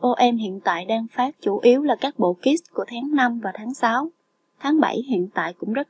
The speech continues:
ít. Cho nên cô chú và các anh chị có hồ sơ nào trong khoảng tháng năm và tháng sáu, nếu như chúng ta chưa có thông tin về bộ kit test mà chúng ta đang chờ thì, thì chúng ta nên liên hệ với E O M để chúng ta hỏi thông tin nha. Đây cũng là có hai hồ sơ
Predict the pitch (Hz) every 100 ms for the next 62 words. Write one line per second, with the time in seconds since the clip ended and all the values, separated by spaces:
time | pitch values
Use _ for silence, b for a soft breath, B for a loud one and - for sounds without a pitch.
0 | - 339 _ _ _ _ _ _ _ _
1 | _ _ _ _ - 285 294 269 262 247
2 | 277 330 226 - - 294 254 185 185 277
3 | 302 214 - 240 240 220 190 180 233 226
4 | 185 226 269 269 233 208 185 233 269 240
5 | 254 320 _ _ _ _ 277 302 285 277
6 | 294 262 247 254 240 277 277 254 254 240
7 | 233 196 175 175 269 - 277 302 - 240
8 | 220 262 240 233 233 226 202 190 202 -
9 | 220 285 277 254 254 240 254 247 170 180
10 | 262 247 226 226 220 226 226 196 226 262
11 | 233 208 - 233 240 233 233 233 247 -
12 | _ _ _ _ _ _ _ _ _ _
13 | _ _ _ _ _ _ _ _ _ -
14 | 269 262 294 240 - 277 294 254 233 208
15 | - 240